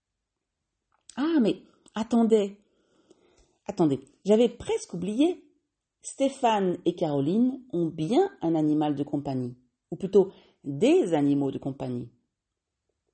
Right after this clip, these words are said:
Enfin, compagnie, je ne sais pas si le terme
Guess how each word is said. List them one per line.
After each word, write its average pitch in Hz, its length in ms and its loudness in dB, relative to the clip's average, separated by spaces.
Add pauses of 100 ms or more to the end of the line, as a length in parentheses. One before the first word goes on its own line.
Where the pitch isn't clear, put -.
(140)
Enfin, - 400 -8
compagnie, 139 560 -4 (460)
je 147 100 -2
ne 175 60 2
sais 175 180 -6
pas 233 140 -4
si 185 140 -4
le 147 180 0
terme 196 400 -2